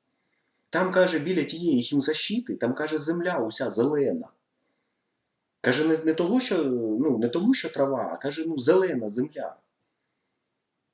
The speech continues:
Там хімія, каже, одна. І на тому заводі, на той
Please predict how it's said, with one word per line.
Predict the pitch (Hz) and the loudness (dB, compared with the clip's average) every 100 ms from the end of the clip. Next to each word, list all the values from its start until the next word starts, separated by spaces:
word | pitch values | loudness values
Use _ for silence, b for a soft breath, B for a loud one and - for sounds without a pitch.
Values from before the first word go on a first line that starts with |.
| _ _ _ _ _ _ _ _ _ _ _ _ | _ _ _ _ _ _ _ _ _ _ _ _
Там | 143 185 | -2 -2
хімія, | - 220 208 151 110 | 0 2 4 2 0
каже, | 104 98 | -4 -4
одна. | 113 123 123 98 | -2 -2 -4 -2
І | 95 | 2
на | 160 | 2
тому | 185 190 143 | 2 0 0
заводі, | 139 170 240 269 120 | -2 -4 -6 -6 -2
на | 117 | -2
той | 127 110 | 0 0